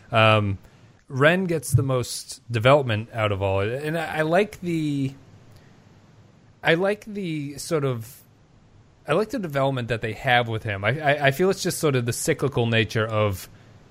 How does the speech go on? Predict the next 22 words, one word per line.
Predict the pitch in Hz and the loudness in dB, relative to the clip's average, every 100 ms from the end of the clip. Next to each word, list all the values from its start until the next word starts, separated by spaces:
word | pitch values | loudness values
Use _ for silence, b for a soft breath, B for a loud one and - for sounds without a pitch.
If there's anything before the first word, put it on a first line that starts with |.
| - - - - - - - - - - - - - | -20 -20 -20 -20 -20 -20 -20 -20 -20 -20 -20 -20 -20
the, | - 147 160 | -8 -6 -6
for | - 165 | 2 2
some | 185 240 | 4 2
reason, | 269 220 185 | 2 0 0
the | 147 | 0
training | 135 - 160 160 156 | 0 0 2 2 2
of | 139 123 | 0 0
the | |
Jedi | 113 120 120 107 101 98 - | 0 2 4 4 4 2 -2
to | 117 | -2
me | 107 101 98 | 0 0 -2
feels | - 139 135 135 | -2 4 6 6
like | 131 113 | 4 2
a | |
tedious | - 139 123 117 113 | -2 0 2 2 4
aspect | 104 101 - 98 - | 2 2 0 -2 0
to | 95 | -4
repeat | 87 - 98 - - - - | -4 -8 -10 -10 -12 -14 -2
over | 120 101 98 | 0 2 2
and | 92 | 0
over | 87 90 | -2 -4
again. | 82 80 | -6 -12